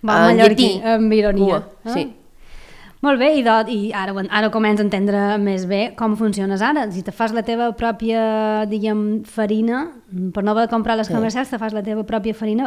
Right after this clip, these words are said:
Speaker 1: afegint els ingredients, els elements que necessites tu a casa teva, i do, i has de trobar el percentatge que te
Speaker 2: Sí.
Speaker 1: funciona a tu.
Speaker 2: Calculadora, eh, bàscula d'aquestes milimètriques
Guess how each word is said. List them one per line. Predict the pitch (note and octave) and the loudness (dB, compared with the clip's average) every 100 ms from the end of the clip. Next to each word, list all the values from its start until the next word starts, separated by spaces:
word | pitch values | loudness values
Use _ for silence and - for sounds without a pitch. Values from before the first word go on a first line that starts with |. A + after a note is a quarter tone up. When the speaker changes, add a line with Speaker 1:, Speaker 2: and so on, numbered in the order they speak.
| A#3 | -4
Speaker 1:
afegint | G#3+ A3 A3 G#3+ | -4 -2 -2 -2
els | A3+ | -2
ingredients, | G#3+ A3 A3 G#3+ G#3+ A3+ A3 | -2 -2 -2 -2 -2 -2 0
els | A3 | 0
elements | A3 G#3+ G#3+ | -2 -2 -2
que | G#3 | -2
necessites | G#3+ G#3+ G3 G#3+ A3+ A3 | -4 -4 -6 -6 -8 -8
tu | G#3+ B3 | -10 -8
a | |
casa | B3+ G3+ G#3 | -8 -8 -6
teva, | C#4 C#4 G3+ | -8 -8 -8
i | |
do, | F#3 | -6
i | F#3+ | -6
has | F#3+ | -6
de | G#3 | -6
trobar | G#3+ G#3 G#3 A#3+ | -4 -2 -2 -2
el | |
percentatge | A#3 A3 A3+ G#3+ G#3+ G3+ G#3 B3 G#3 | -4 -6 -6 -4 -6 -8 -8 -8 -10
que | - G#3 G3+ | -10 -8 -8
te | G3+ G3 G3+ F#3+ F3+ F#3 | -8 -10 -8 -10 -10 -10
Speaker 2:
Sí. | C3+ F#3 | -10 -10
Speaker 1:
funciona | - F#3+ F3+ F#3+ F3+ E3+ | -8 -8 -6 -8 -8 -8
a | E3 | -10
tu. | F3 G#3 - - - - | -12 -14 -16 -20 -12 -4
Speaker 2:
Calculadora, | F#3 F3+ E3 D#3 D#3 F3 G3 A3 A#3 A#3+ - - - - - | -2 -2 -2 0 2 2 2 2 0 -2 -6 -20 -20 -20 -4
eh, | F3+ E3 D#3+ D#3 | 0 4 2 0
bàscula | D#3+ F3+ G#3+ - G3 F3+ | 0 0 0 -4 -2 0
d'aquestes | F3 E3 E3+ F3 - F3+ E3 E3 D#3+ D#3+ D#3+ - - | 0 0 -2 -4 -4 0 2 2 2 0 -2 -10 -4
milimètriques | F3 E3 D#3+ D#3 F3 F#3+ G3 C4 A#3+ D#4+ C4 - | 0 0 2 0 0 -2 -4 -2 -2 -2 -6 -14